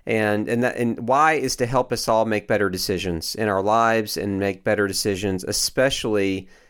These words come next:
in our marriages. Um, because, uh, the, you, as we all know, it's like in the closest relationships in our life, um, it's like the closest people to us sometimes experience the worst parts of us. Um, I know I've experienced that.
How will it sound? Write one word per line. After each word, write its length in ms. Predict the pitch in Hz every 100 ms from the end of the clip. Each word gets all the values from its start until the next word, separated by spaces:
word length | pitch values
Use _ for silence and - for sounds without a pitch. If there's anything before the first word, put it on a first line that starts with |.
| _
in 200 | - 120
our 120 | 104 98
marriages. 760 | 92 92 87 87 87 87 - - _ _ _ _ -
Um, 340 | 104 92 90 -
because, 380 | 98 - 107 95
uh, 140 | 98 90
the, 200 | 107 123
you, 180 | 123
as 160 | 127 -
we 100 | 135
all 180 | 156 151
know, 280 | 117 110 98
it's 160 | -
like 140 | 104 -
in 340 | 113 107 107
the 220 | 110 110
closest 540 | - - 165 185 196 -
relationships 680 | 113 117 - 131 127 -
in 80 | 110
our 100 | 95
life, 440 | 90 87 107 - - _ _ _ _ _ -
um, 200 | 110 101
it's 160 | 120 -
like 200 | 113 -
the 100 | 113
closest 460 | - 165 175 151
people 260 | - 120 107
to 240 | - 107 131
us 340 | 196 - - - _ _ -
sometimes 540 | - 147 156 135 131
experience 680 | - - 127 117 110 92 -
the 120 | 107
worst 580 | 98 101 101 101 - - - _ -
parts 320 | 110 98 107
of 120 | -
us. 400 | 82 - - - - _ _ _ -
Um, 320 | 104 92 90
I 120 | 101
know 160 | 123 117
I've 180 | 110 117
experienced 640 | 107 - 113 110 107 -
that. 340 | 107 98 98